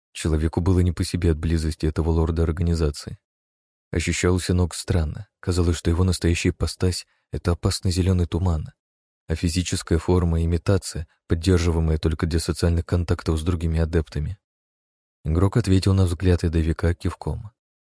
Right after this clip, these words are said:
Свою часть работы он выполнил. Теперь дело было за Ноксом. Тот не разочаровал.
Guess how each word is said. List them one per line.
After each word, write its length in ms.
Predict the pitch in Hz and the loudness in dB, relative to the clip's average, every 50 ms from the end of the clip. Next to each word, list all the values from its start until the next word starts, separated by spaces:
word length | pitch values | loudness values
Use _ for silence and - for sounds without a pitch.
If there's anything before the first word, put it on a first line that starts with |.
| _ _ _ | _ _ _
Свою 320 | - - - 80 85 98 107 | -14 -6 0 2 4 4 4
часть 280 | - - 123 - - 127 | 4 2 0 2 2 2
работы 320 | 117 110 107 107 - - | 0 2 2 2 2 2
он 100 | 95 90 | 0 2
выполнил. 480 | 85 85 - - 73 73 78 78 82 - _ _ _ _ _ | 2 0 -2 -2 -4 -4 -4 -6 -6 -8 _ _ _ _ _
Теперь 280 | - 85 78 90 85 | -8 -2 0 0 0
дело 260 | 80 87 90 85 82 | 2 2 4 4 4
было 200 | 78 80 85 85 | 2 2 2 2
за 140 | 82 82 85 | 2 2 2
Ноксом. 500 | 82 76 73 76 - - - - 92 104 _ _ _ _ _ _ _ _ _ _ _ _ | 0 0 -2 -4 -6 -10 -12 -12 -12 -14 _ _ _ _ _ _ _ _ _ _ _ _
Тот 240 | - 80 80 80 - | 0 0 0 2 2
не 100 | 98 95 | 2 2
разочаровал. 800 | 98 95 92 98 90 - - 87 82 78 76 73 73 71 - | 2 2 2 0 -2 -2 -2 0 0 0 -2 -2 -6 -6 -8